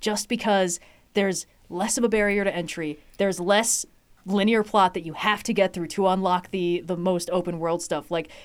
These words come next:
you basically need to finish the four dungeons of Tears of the Kingdom and then, like, the mid-game boss fight before it truly becomes a fully open world experience where you can just run around and, and recreate the starting feeling of Breath of the Wild.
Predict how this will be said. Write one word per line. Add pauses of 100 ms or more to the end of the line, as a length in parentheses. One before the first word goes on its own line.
you
basically
need
to
finish
the
four
dungeons
of
Tears
of
the
Kingdom
and
then,
like,
the
mid-game
boss
fight (180)
before
it
truly
becomes
a
fully
open
world
experience
where
you
can
just
run
around
and,
and (380)
recreate (200)
the
starting
feeling
of
Breath
of
the
Wild.